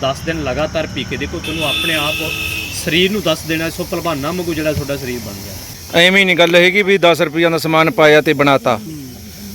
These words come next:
Speaker 2: ਜੇ ਕਹਿ ਦਈਏ ਪੰਡ ਸਮਾਨ ਦੀ ਪੈਂਦੀ ਹੈ, ਜਿਵੇਂ ਆਪਾਂ ਨਿਹੰਗ ਸਿੰਘਾਂ ਲਵੇ ਵੱਜਦੇ ਨੇ, ਕਹਿੰਦੇ ਜੇ ਦੇਗ ਬਣਾਉਣੀ ਆ ਤਿੰਨ ਸੌ ਦੀ ਇੱਕ ਵਾਰੀ ਬਣਦੀ ਆ ਦੋ ਚਾਰ ਸਿੰਘਾਂ ਦੀ।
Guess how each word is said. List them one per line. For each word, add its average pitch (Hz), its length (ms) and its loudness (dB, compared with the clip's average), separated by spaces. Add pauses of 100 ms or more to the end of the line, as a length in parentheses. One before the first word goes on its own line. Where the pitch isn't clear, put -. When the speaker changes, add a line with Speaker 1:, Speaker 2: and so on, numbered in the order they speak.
(200)
Speaker 2:
ਜੇ 156 120 6
ਕਹਿ 170 200 6
ਦਈਏ 196 460 8 (460)
ਪੰਡ 185 240 6
ਸਮਾਨ 180 380 4
ਦੀ 175 80 4
ਪੈਂਦੀ 156 380 2
ਹੈ, 185 200 8
ਜਿਵੇਂ 165 360 0
ਆਪਾਂ 170 240 4
ਨਿਹੰਗ 180 200 4
ਸਿੰਘਾਂ 170 280 4
ਲਵੇ 180 160 10
ਵੱਜਦੇ 165 280 8
ਨੇ, 170 140 4
ਕਹਿੰਦੇ 180 160 2
ਜੇ 196 100 8
ਦੇਗ 160 220 4
ਬਣਾਉਣੀ 165 340 4
ਆ 180 60 8
ਤਿੰਨ 165 240 4
ਸੌ 156 180 6
ਦੀ 160 80 6
ਇੱਕ - 160 2
ਵਾਰੀ 156 220 6
ਬਣਦੀ 139 280 4
ਆ 151 60 8
ਦੋ 147 160 6
ਚਾਰ 139 200 6
ਸਿੰਘਾਂ 135 260 2
ਦੀ। 131 160 -2